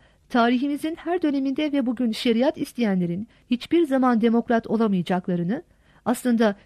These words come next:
ülkemizde din kurallarına dayanan, başka bir deyişle laikliğe aykırı bir düzen kurmak istediklerini açıklığa kavuşturmaya çalışmıştık. Ancak bu konuda Refah Partisi'nin resmi olmayan yayın organı gibi çalışan gazetelerin dini bütün yazarları ne söylüyorlar,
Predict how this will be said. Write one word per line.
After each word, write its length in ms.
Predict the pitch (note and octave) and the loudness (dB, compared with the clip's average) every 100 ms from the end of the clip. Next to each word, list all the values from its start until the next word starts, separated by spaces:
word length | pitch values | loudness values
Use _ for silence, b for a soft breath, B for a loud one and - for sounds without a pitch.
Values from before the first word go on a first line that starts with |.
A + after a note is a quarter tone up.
| B | B
ülkemizde 640 | A#3 A3 B3 A3+ A3 A3 | 0 2 0 0 2 2
din 160 | G#3 D4 | 2 -2
kurallarına 600 | - C#4 C4 B3 B3 A3+ | -2 0 2 2 2 2
dayanan, 440 | G3+ F3 E3+ A3+ E4 _ _ | 2 0 0 -2 -6 _ _
başka 360 | G#3 G#3+ - F#4 | -2 -2 0 2
bir 180 | D#4+ A3 | 2 2
deyişle 480 | F#3+ F3+ - F3 - b b G#3 | -2 -2 -2 -4 -4 b b 0
laikliğe 540 | G#3+ A3+ - A3+ C#4+ | 0 0 -2 0 2
aykırı 440 | B3 A#3 - D#4+ | 2 2 2 0
bir 180 | C#4+ C4 | 2 2
düzen 320 | G#3 G#3 B3+ | 2 2 0
kurmak 380 | E4+ C#4 C4 C4+ | 0 -2 0 -2
istediklerini 600 | A#3+ B3 A3+ - A3+ A3 | -4 -2 -2 0 2 2
açıklığa 460 | A#3 A#3 - A3 A3+ | 0 -4 -2 2 0
kavuşturmaya 600 | - G#3 G3+ G#3+ G3+ G3 | 2 -4 -2 0 2 2
çalışmıştık. 800 | F#3+ G3 E3+ - F3+ - E3 - _ _ _ _ _ _ _ _ _ _ _ _ _ _ _ _ _ _ _ _ | 0 -2 -2 -6 -8 -6 -8 -8 _ _ _ _ _ _ _ _ _ _ _ _ _ _ _ _ _ _ _ _
Ancak 440 | A3+ D4+ F4 F4+ - | -2 0 2 0 -2
bu 80 | F4+ | -4
konuda 460 | D#4 G3 F3 F#3+ b b _ | 0 0 -2 -6 b b _
Refah 300 | A#3+ B3 E4+ | 0 2 -2
Partisi'nin 680 | F4 C#4+ C#4+ C#4 C#4+ C#4 A#3+ | 0 -4 -2 -4 -2 0 0
resmi 380 | B3 A#3+ A#3+ | 0 0 0
olmayan 480 | - D4+ C#4+ A#3 A3 | 2 0 0 0 2
yayın 220 | G#3 A3 | 2 0
organı 380 | B3+ F#3+ F#3+ F#3 | 0 -2 0 -2
gibi 200 | F#3 F#3+ | -4 -6
çalışan 460 | F#3+ F#3+ F#3+ G3+ F#3+ | -2 -2 0 -2 0
gazetelerin 640 | G3 F#3+ F#3 F3+ F3+ C4 | 0 -2 -2 -2 -2 -2
dini 340 | A3+ A#3 A3 F#3+ | 0 0 0 -2
bütün 260 | G3+ D#4+ | -4 -2
yazarları 600 | G#3+ F3+ F3+ E3+ F3+ B3+ | 0 0 0 -2 0 2
ne 120 | B3 | 2
söylüyorlar, 720 | C#4+ G#3+ F3+ F3 F3 E3+ F#3+ | 0 0 0 0 -2 0 0